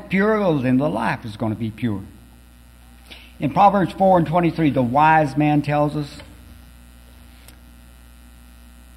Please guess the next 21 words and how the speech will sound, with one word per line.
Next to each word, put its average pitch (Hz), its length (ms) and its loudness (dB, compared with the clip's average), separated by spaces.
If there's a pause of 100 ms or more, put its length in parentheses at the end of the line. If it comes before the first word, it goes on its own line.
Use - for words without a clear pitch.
(2250)
if 107 100 -12
I 117 100 0
can 113 120 -6
remember 131 280 0
what 127 180 -2
the 120 40 -8
wise 131 340 0
<laughs> - 40 -16
man 151 220 0
said, - 340 -8 (880)
uh, 123 340 0
about 120 280 -2
giving 143 180 0
yourself 135 380 0
all 131 160 4
diligence 127 520 -2
to - 100 -20
keep 135 220 -4
your 127 120 -6
heart. 120 240 -2 (480)
No. 113 280 -6